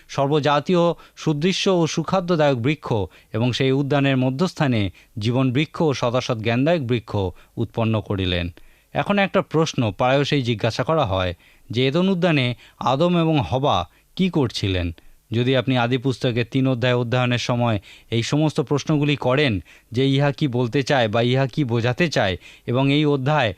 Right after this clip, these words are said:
আমাকে কি বোঝাতে চায়, তাহলে প্রথমেই আপনি দেখবেন যে এখানে কোনো আপেলের উল্লেখ নেই। আমি জানি না কিভাবে বা কোথা থেকে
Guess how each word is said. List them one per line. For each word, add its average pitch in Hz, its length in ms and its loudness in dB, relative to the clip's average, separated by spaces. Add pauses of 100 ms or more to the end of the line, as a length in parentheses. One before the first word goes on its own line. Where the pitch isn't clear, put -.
(220)
আমাকে 147 380 0
কি 180 160 -2
বোঝাতে 143 400 0
চায়, 104 300 0 (220)
তাহলে 123 260 0
প্রথমেই 156 440 0
আপনি 147 240 0
দেখবেন 113 480 0 (260)
যে 120 160 0
এখানে 143 280 2
কোনো 131 360 0 (200)
আপেলের 143 460 0
উল্লেখ 110 380 0
নেই। 90 240 0 (340)
আমি 127 220 0
জানি 131 240 2
না 135 140 2
কিভাবে 135 440 0
বা 117 100 0
কোথা 139 280 0
থেকে 117 400 -2